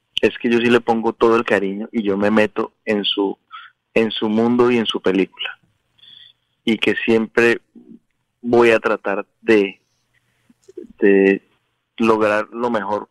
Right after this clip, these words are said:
para esa persona. A veces me muevo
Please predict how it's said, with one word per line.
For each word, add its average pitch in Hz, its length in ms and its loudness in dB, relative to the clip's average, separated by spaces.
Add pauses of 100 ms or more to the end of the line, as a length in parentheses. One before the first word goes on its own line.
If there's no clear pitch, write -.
(100)
para 104 220 0
esa 104 160 -8
persona. - 500 -16 (640)
A 107 100 0
veces 113 360 -4
me 131 160 -12
muevo 110 440 -10